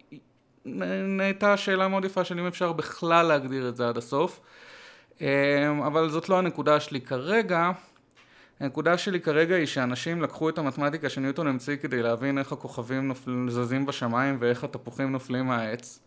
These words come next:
אמ, והתחילו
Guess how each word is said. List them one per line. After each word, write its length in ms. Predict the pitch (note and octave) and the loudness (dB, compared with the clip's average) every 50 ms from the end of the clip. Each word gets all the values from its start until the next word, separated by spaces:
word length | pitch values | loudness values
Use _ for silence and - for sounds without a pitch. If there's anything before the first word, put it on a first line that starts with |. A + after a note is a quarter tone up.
| _ _ _ _ - - _ _ _ _ _ - - | _ _ _ _ -20 -20 _ _ _ _ _ -12 -6
אמ, 60 | B2+ A#2+ A#2+ A#2+ A#2 A#2 A#2 A#2+ A#2 A#2 A#2+ A#2+ A#2+ - A#2+ A#2 A2+ A#2 A#2+ A2+ B2 B2 A#2+ A#2+ A#2 A#2 A#2+ A#2 A#2 A#2 - _ _ _ _ _ _ _ _ _ _ _ _ _ _ _ - - - - _ _ _ | -2 0 2 2 2 2 2 0 0 0 -2 -4 -4 -8 -12 -12 -12 -14 -8 -4 0 2 4 4 4 4 2 0 -2 -4 -8 _ _ _ _ _ _ _ _ _ _ _ _ _ _ _ -20 -20 -20 -20 _ _ _
והתחילו 760 | - A#2+ - - - D#3 D#3 E3+ E3+ D#3+ D#3 D3+ C#3+ C3 - | -14 -10 -6 -2 0 2 4 4 6 6 6 4 4 2 0